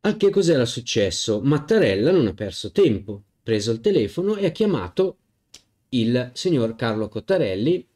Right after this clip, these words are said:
di cui ho appena parlato, professore invece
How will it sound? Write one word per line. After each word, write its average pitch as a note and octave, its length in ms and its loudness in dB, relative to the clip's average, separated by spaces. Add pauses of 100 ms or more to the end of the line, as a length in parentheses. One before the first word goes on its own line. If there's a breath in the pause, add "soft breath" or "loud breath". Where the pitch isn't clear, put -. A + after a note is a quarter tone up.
(140)
di A#2+ 120 -10
cui G2+ 420 -4
ho A2 80 -12
appena G2+ 320 -10
parlato, D3+ 640 -6 (220)
professore A2 640 -2
invece G#2+ 500 -2